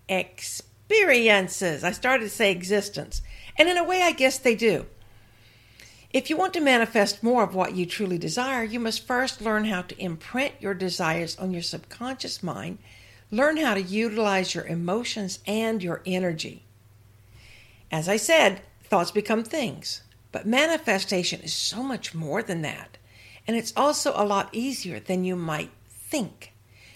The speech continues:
because there are some things that we want to manifest that aren't tangible items, like relationships. We humans tend to overcomplicate things,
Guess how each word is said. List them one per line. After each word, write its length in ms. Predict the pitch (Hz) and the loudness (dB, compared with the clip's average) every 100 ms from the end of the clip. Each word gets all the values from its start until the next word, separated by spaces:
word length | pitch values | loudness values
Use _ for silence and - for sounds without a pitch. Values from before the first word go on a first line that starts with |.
| - | -12
because 320 | 294 330 320 | -4 -2 0
there 140 | 330 | 0
are 20 | |
some 360 | 311 - 370 339 | 2 0 0 -2
things 920 | - - 294 277 233 208 208 208 - - - - - - | -8 -2 2 4 2 0 -2 -4 -10 -18 -20 -20 -20 -6
that 120 | - | -2
we 140 | 240 | 0
want 380 | 233 214 202 - | 2 2 2 0
to 100 | 202 | -2
manifest 960 | 180 170 175 180 - 160 147 160 - - | 0 0 0 -4 -4 -2 -2 -4 -8 -6
that 160 | 185 - | -6 -2
aren't 420 | 208 196 - - - - - - - - - - - - | -2 -2 -4 -12 -18 -20 -20 -20 -20 -20 -20 -20 -20 -20
tangible 680 | - 247 285 262 190 165 - - | -6 0 0 2 0 -2 -4 -6
items, 680 | 170 170 - - - - - - - - - - - | -4 -2 -6 -16 -18 -18 -18 -20 -20 -20 -20 -14 -4
like 220 | 180 175 | -4 -2
relationships. 960 | 165 180 175 143 151 - - - - - - - - | -4 -2 -2 -4 -6 -8 -12 -16 -16 -18 -20 -20 -4
We 200 | 269 262 | -2 0
humans 580 | 214 339 320 226 208 - | 0 0 2 2 2 -2
tend 280 | - 269 247 | 0 0 0
to 40 | |
overcomplicate 920 | 220 220 214 - 196 196 190 165 - | 2 2 0 -2 -2 -2 -4 -4 -6
things, 500 | 135 110 - - - | -10 -12 -14 -20 -20